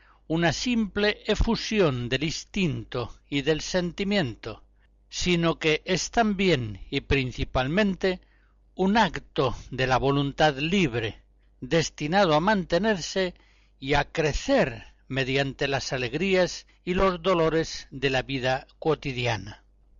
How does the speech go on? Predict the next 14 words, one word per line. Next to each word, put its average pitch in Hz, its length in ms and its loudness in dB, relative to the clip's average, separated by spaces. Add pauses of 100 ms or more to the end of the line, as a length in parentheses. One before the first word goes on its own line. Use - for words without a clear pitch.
(1000)
Estas 180 420 0
palabras 147 540 4
del 135 160 0
Papa 127 320 0
nos 117 260 -6
hacen 139 300 0
entender 135 640 -2
que 127 320 -4 (300)
el 135 140 2
amor 185 300 4
conyugal 143 680 2
se - 200 -2
asemeja 151 720 -2
profundamente 202 1120 0